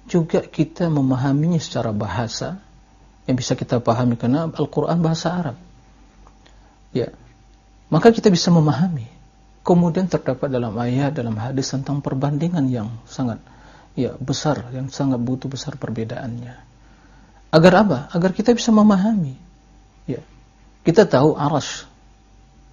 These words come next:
Yang dalam bahasa Arab, arsy itu sarirul mulk, yaitu singgasananya raja. Kan begitu. Karena raja dibandingkan dengan rakyatnya, dia yang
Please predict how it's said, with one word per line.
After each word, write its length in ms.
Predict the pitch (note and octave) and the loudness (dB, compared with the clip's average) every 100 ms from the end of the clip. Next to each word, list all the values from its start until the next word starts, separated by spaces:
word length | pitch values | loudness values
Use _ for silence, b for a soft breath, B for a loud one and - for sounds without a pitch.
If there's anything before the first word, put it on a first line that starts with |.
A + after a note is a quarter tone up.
| - _ - _ | -20 _ -20 _
Yang 300 | C#3 C3+ B2+ | 0 2 6
dalam 120 | D#3+ D3+ | 6 6
bahasa 320 | C#3 C3 D3 | 6 4 6
Arab, 260 | D#3 - C#3 | 6 6 0
arsy 220 | - D#3+ | 0 -4
itu 80 | E3 | -4
sarirul 400 | C3+ C#3+ C3 A#2 | -2 -2 -2 -2
mulk, 400 | A2+ G#2+ - - - _ - - _ - - _ _ - | -4 -6 -10 -20 -20 _ -20 -20 _ -20 -20 _ _ -6
yaitu 400 | A#2 G#2+ B2 D3 | -2 -2 0 -2
singgasananya 720 | - C3 A#2 A#2 B2 B2 B2 | -2 -2 0 0 0 0 0
raja. 400 | C3 D3+ C3+ - - - _ - - _ - _ _ | -2 -4 -6 -10 -20 -20 _ -20 -20 _ -20 _ _
Kan 160 | B2+ A#2 | -4 -4
begitu. 400 | A#2 - - - - _ _ - _ _ _ _ | -6 -10 -14 -20 -20 _ _ -20 _ _ _ _
Karena 240 | - A#2+ A#2 | -2 0 2
raja 320 | C#3+ D3+ E3+ | 2 4 2
dibandingkan 560 | C3 B2+ B2 C#3+ D3 C3+ | 0 -2 0 0 0 0
dengan 480 | B2+ C3 A#2 C3+ | 2 0 -2 -6
rakyatnya, 480 | - B2+ C3 D3+ G3+ - - - | -4 -2 -2 -2 -4 -8 -18 -10
dia 160 | D#3 F3+ | -2 2
yang 200 | F#3 D3 | 2 0